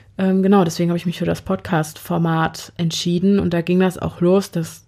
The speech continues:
True Crime langsam ein Ding war, weil das halt Thematiken sind, mit denen ich mich ohnehin viel beschäftigt habe, dachte ich, okay, warum nicht einen Podcast machen und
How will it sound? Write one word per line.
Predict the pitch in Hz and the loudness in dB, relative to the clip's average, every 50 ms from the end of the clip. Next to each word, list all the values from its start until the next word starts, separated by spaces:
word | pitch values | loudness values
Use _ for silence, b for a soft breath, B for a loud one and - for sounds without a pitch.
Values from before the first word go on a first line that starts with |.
| - | -20
True | _ - - 170 165 | _ -10 -8 -8 -8
Crime | - - - 175 175 185 202 202 196 | -6 -4 -2 0 2 4 4 4 4
langsam | 180 - 185 180 170 175 170 165 165 165 170 - - | 4 2 0 0 0 -2 -2 -2 -2 -4 -4 -4 -4
ein | 165 156 151 156 - | -6 -6 -6 -4 -2
Ding | 160 165 185 196 208 208 | 0 2 2 2 2 2
war, | 196 208 220 220 220 233 254 247 - _ _ _ _ _ _ _ _ _ _ _ _ _ _ _ _ _ _ _ _ _ _ _ _ _ | 2 2 2 2 2 0 -2 -6 -12 _ _ _ _ _ _ _ _ _ _ _ _ _ _ _ _ _ _ _ _ _ _ _ _ _
weil | - 170 | 2 2
das | 170 170 - | 2 2 0
halt | 175 170 | -2 -2
Thematiken | - 170 165 165 185 214 - - - 170 160 | -2 -2 0 0 0 0 -2 -4 -4 -4 -2
sind, | 165 165 185 196 190 | 0 0 0 0 0
mit | - 170 - | -2 -4 -2
denen | 165 170 170 | -2 -2 -2
ich | 175 - - | -4 -4 -6
mich | 170 - | -6 -4
ohnehin | - 160 160 165 170 220 247 233 190 - b b b b b b b b b | -4 -2 -2 0 2 4 4 4 4 0 b b b b b b b b b
viel | - - - 175 175 165 165 160 | -14 -4 0 4 4 6 6 4
beschäftigt | 160 165 160 - - 170 165 - - 170 - - - | 2 0 0 0 0 -2 -2 -4 -6 -6 -6 -4 -2
habe, | 165 170 170 170 170 180 202 226 240 220 - | -2 0 0 0 0 0 0 -2 -2 -6 -10
dachte | _ - 185 - - | _ -10 -8 -6 -8
ich, | 190 - | -8 -8
okay, | 202 - - 240 208 175 160 b b b b b b b b b b b b _ | -8 -6 -2 0 0 0 -2 b b b b b b b b b b b b _
warum | - 175 - - 185 180 190 | -6 -6 -2 0 2 4 4
nicht | 208 220 226 - - - - | 4 4 2 0 -6 -8 -4
einen | - 196 202 208 | 0 0 0 0
Podcast | - - 240 - - - 185 175 - - | 0 -2 -6 -6 -2 -4 -4 -4 -2 -2
machen | 180 175 175 - - 202 208 214 | -2 -2 -2 0 0 -2 -2 0
und | - 196 185 185 190 - | 0 0 -2 -2 -2 -4